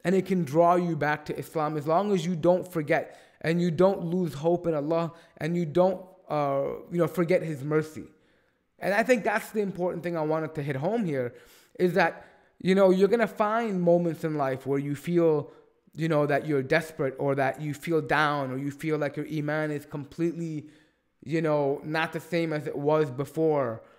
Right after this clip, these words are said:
But that is the normal part of Iman,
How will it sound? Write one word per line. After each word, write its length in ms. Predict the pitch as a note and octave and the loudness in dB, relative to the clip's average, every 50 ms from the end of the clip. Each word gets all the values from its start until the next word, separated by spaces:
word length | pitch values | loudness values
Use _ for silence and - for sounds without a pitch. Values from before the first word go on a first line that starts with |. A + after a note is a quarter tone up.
| _ _ _ _ _ _ _ _ _ _ _ _ | _ _ _ _ _ _ _ _ _ _ _ _
But 420 | - F3 D#3+ - - - - - _ _ _ _ _ _ _ _ _ _ _ _ _ _ _ - | 2 2 2 2 -2 -12 -20 -20 _ _ _ _ _ _ _ _ _ _ _ _ _ _ _ -14
that 320 | D#3 D3 F3 F3 F3+ G#3+ | -2 2 4 6 6 6
is 160 | A3+ A#3 A3+ E3 | 6 4 4 2
the 120 | F3+ F3+ | 0 0
normal 540 | F3 F3 E3+ F3 F#3 G3 G3 G3+ G3+ G3+ F#3+ | 0 0 0 0 0 0 0 -2 -2 -4 -4
part 460 | G3 G3 - - - F3+ A3 A3 A3 | -6 -8 -12 -8 -4 -4 -4 -2 -4
of 160 | - E3 C#3+ C#3 | -6 -6 -4 -4
Iman, 460 | C3+ C3 C3 B2 A#2 G#2 G2+ G#2+ | -6 -6 -6 -8 -10 -12 -16 -18